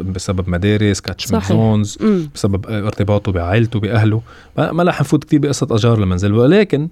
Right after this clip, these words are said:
Speaker 1: ما فينا ما ننكر إنه اليوم كمان مواضيع الكهرباء والغاز،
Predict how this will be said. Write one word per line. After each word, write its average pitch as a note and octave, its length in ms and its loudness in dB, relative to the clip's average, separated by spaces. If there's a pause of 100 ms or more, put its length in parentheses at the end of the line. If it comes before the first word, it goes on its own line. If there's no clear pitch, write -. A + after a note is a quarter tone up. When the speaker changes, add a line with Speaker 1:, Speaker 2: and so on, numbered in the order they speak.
(100)
Speaker 1:
ما D#3 160 0
فينا D3+ 420 2
ما D3 160 2
ننكر C#3+ 400 2
إنه A#2+ 200 0
اليوم B2 360 0 (140)
كمان A#2 360 2 (140)
مواضيع A2 480 0
الكهرباء G#2+ 400 2
والغاز، G2+ 500 0